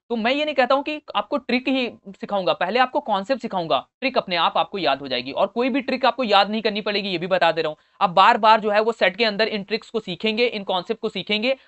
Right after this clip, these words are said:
और आपके माइंड में ये छप जाएगी। फिर आपको कोई ट्रिक नहीं लगानी, आपके सामने क्वेश्चन आएगा वो आपके माइंड में तुरंत रिकॉल हो जाएगा कि ये कॉन्सेप्ट लगना है और वही ट्रिक बन जाती है। कभी कोई ट्रिक नहीं होती है, कॉन्सेप्ट आपने अच्छे से समझ लिया, उसको शॉर्ट में कर लिया और वही ट्रिक बन जाती है।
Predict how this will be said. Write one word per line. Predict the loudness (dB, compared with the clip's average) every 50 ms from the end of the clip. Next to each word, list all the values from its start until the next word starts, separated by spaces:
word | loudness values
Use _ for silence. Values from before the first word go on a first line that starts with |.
| _ -2
और | 2 2
आपके | 2 2 2 -2 -2
माइंड | 0 0 0 0 0
में | -2 -2
ये | -2
छप | -2 -4 -6 -6 -2
जाएगी। | 0 0 0 0 -2 -6 -10 -12 _ _ _
फिर | 0 0
आपको | 2 2 0 -2 0
कोई | 0 0 0 0
ट्रिक | -2 -6 -6 -4
नहीं | -2 0
लगानी, | 0 2 2 0 0 0
आपके | -2 -2 -2 -4
सामने | -8 -8 -8 -8 -6
क्वेश्चन | -6 -8 -8 -6 -4 0 2
आएगा | 2 2 4 2 0 0 -2 -6 _ _ _ 0
वो | 2 2
आपके | 4 2 0 -2 -2 0
माइंड | 0 0 0 0
में | -2 -4
तुरंत | -2 -2 -2 -2 -2
रिकॉल | -2 0 0 0 0
हो | 0 2
जाएगा | 2 2 2 0 0
कि | -2 -4 -4
ये | 0 0 0 0
कॉन्सेप्ट | 0 -4 -4 -4 -4 -4 -2
लगना | -2 -2 0 0 0
है | 2 2 2
और | 2 0 0
वही | 2 2 0 0
ट्रिक | 0 -4 -4 -2
बन | -2 -2 0
जाती | 0 -2 -2 -2 -4
है। | -4 -4 -4 _ _ _ _ _ 0
कभी | 0 2 2 0
कोई | 0 0 0 0
ट्रिक | -2 -4 -4 -2
नहीं | -2 -2
होती | -2 -2 -2 -2 -2
है, | -2 -2 -2 _ _ _
कॉन्सेप्ट | -6 -4 -4 -4 0 0 0 0 2 0
आपने | 0 0 0 0
अच्छे | -2 -2 -2 -2 -4
से | -4 -4 -4
समझ | -4 -2 -2 -2 -2 -2
लिया, | 0 2 2 2
उसको | 2 0 -4 -4 -6 -4
शॉर्ट | 0 2 2 2 2 0
में | -2 -2 0
कर | 0 0 0
लिया | 2 2 2 2
और | 2 2
वही | 0 -2 -4 -4
ट्रिक | -6 -8 -6 -4
बन | -4 -4
जाती | -2 -4 -4 -4 -6 -6
है। | -6 -8